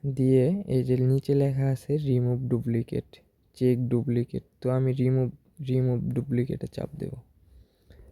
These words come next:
দিয়ে এই যে রাও ডাটা, ডুপ্লিকেট ডাটা, এখানে রাও ডাটাতে আমি সবগুলা ইউআইডি পেস্ট করে দেবো। হ্যাঁ, পেস্ট করে দেওয়ার পর আমি সাধারণত কী করব, স্টার্ট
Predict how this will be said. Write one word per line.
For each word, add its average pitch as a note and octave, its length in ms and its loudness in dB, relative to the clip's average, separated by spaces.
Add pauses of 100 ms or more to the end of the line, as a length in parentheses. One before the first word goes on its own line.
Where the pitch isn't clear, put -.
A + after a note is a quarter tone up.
(200)
দিয়ে B2+ 380 4 (260)
এই C3+ 160 -2
যে B2 260 0
রাও A#2 240 2
ডাটা, B2 360 0
ডুপ্লিকেট A#2+ 560 0
ডাটা, - 360 -10 (180)
এখানে C3 400 -2
রাও A#2+ 240 2
ডাটাতে B2 420 0
আমি B2+ 340 -2 (120)
সবগুলা C3 500 -4
ইউআইডি C3 420 0
পেস্ট - 340 -6
করে - 200 -6
দেবো। C3 200 -6
হ্যাঁ, D#3 220 0 (800)
পেস্ট B2+ 280 -4
করে B2 160 -2
দেওয়ার B2 320 2
পর D3 260 -2 (600)
আমি C3+ 180 0
সাধারণত C3 600 0
কী B2+ 200 -2
করব, C3 320 2
স্টার্ট B2+ 360 -2